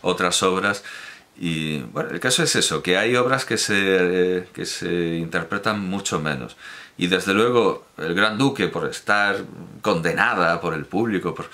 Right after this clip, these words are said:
pues será muy difícil encontrarla, pero Thespis sí que me, sí que me gustaría, sí que me gustaría tenerla, sí que me gustaría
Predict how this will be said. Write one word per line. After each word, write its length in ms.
pues 120
será 200
muy 160
difícil 420
encontrarla, 720
pero 920
Thespis 680
sí 200
que 140
me, 260
sí 140
que 80
me 100
gustaría, 600
sí 220
que 100
me 140
gustaría 500
tenerla, 400
sí 160
que 80
me 140
gustaría 600